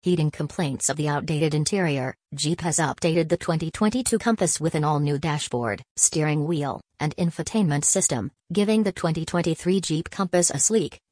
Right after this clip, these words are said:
premium look. The Insurance Institute for Highway Safety has named the twenty twenty-two Jeep Compass Limited as their twenty twenty-two top safety pick, guaranteeing a comfortable and safe experience.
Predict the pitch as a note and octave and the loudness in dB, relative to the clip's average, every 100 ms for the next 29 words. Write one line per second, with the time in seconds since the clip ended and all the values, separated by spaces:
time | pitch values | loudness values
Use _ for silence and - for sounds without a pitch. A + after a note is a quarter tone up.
0 | - A#3 F3 D3+ C#3 C#3 F3 G#2 - _ | -2 2 2 2 0 0 2 0 -4 _
1 | _ - F3+ F3+ - F3 D3 B2+ - E3 | _ -2 2 2 2 0 0 -2 -2 -2
2 | - F3 F3 E3+ F#3 E3+ G3+ F3+ C#3 - | -2 0 -2 -2 -2 -2 0 0 0 0
3 | G3+ G#3+ G3+ F3+ D#3 F3 F#3+ G3+ D#3+ - | 0 0 0 0 2 2 2 2 0 -2
4 | E3 D#3+ D#3+ G#3+ G#3+ A3+ - G3 E3+ F#3 | -2 -2 -2 0 2 0 0 0 0 -2
5 | - - A3+ F3+ F3 F3+ E3+ D#3+ D#3 D#3 | -2 -2 2 2 2 2 2 0 -2 -4
6 | D3 D3 - E3 D#3+ D#3+ G#3+ G#3+ B3+ - | -2 -2 -2 -2 -2 -2 0 0 0 0
7 | E3+ E3 - F#3 F3 - G3+ G#3+ G3+ - | 0 -2 -2 -2 0 2 2 0 -2 -4
8 | D#3 - F3 F3+ - E3 E3 D3+ A3 G#3 | -4 -2 2 2 2 2 2 0 0 0
9 | F#3 E3+ E3+ D#3 D#3+ F#3 F#3 D#3 - - | 0 2 2 2 2 2 2 0 0 0
10 | D#3+ B2+ A#2+ A#2 - | -2 -2 -2 -2 -2